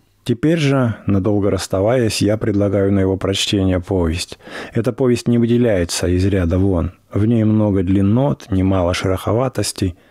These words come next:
Автор питает слабость к эффектам и сильным фразам. Видно, что он пишет первый раз в жизни, рукой непривычной и невоспитанной. Но всё-таки повесть его читается легко.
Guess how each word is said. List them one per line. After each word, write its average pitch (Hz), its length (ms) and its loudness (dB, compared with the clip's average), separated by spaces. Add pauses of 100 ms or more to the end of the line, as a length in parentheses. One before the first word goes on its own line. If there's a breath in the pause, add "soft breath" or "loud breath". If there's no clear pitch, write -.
(160 soft breath)
Автор 110 360 -2
питает 92 380 -2
слабость 90 420 -2
к - 80 -6
эффектам 101 640 -2
и 87 40 0
сильным 87 380 -2
фразам. 98 600 0 (220 loud breath)
Видно, 135 320 0
что - 200 -4
он 95 140 0
пишет 90 320 -4
первый 85 320 0
раз 82 180 0
в 85 60 -2
жизни, 82 420 -2 (280 loud breath)
рукой 110 260 -2
непривычной 101 680 0
и - 20 0
невоспитанной. 90 840 -4 (680 loud breath)
Но 156 160 2
всё-таки 151 440 -2
повесть 104 380 -2
его 92 140 0
читается 87 460 -4
легко. - 460 -4